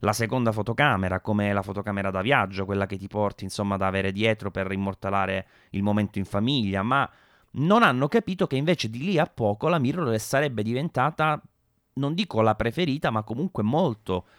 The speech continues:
gettonata anche in ambienti professionali. Addirittura le full frame con Sony e, e anche le medio formato con, um, con Fujifilm. E quindi,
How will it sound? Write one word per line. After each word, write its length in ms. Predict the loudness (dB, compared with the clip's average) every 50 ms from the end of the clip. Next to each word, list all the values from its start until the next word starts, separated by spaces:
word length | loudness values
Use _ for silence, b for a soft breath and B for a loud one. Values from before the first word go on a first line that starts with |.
| b b
gettonata 720 | b -4 -2 -2 -2 0 0 0 0 0 -2 -2 -2 -2
anche 300 | -2 -2 -4 -4 -2 -2
in 80 | -2
ambienti 400 | 0 -2 -2 -2 -4 -4 -6 -8
professionali. 800 | -10 -10 -10 -10 -10 -10 -8 -4 -2 0 2 4 4 2 2 -2 -4 b b b b b b b b b b b b _ -20 -20 -20 -20 -20 -20 -20 -20 _ _ _ -18 _ -8
Addirittura 500 | -6 -2 -2 -2 -2 -2 0 2 4 4
le 120 | 4 2
full 180 | -2 -4 -8 -6
frame 460 | -2 2 4 4 4 4 2 0 -2
con 180 | -4 -6 -8
Sony 380 | -6 -2 0 2 2 2 0 -2
e, 240 | -4 -6 -10 -12 -12
e 260 | -10 -10 -8 -6 -4
anche 240 | -2 -4 -2 -2 -2
le 120 | 0 0 0
medio 200 | 0 0 -2 -2
formato 560 | -2 -2 -2 0 2 2 0 0 0 -2 -6
con, 240 | -6 -6 -6 -4 -4
um, 400 | -4 -4 -4 -4 -4 -6 -8 -10 -14 -12
con 180 | -6 -4 -4 -4
Fujifilm. 640 | -4 -4 -6 -6 -6 -8 -10 -10 -12 -10 -10 -12 -12 -12 b b b b b b b b b b b b -6
E 100 | -6 -4
quindi, 460 | -2 0 0 2 2 2 0 0 -2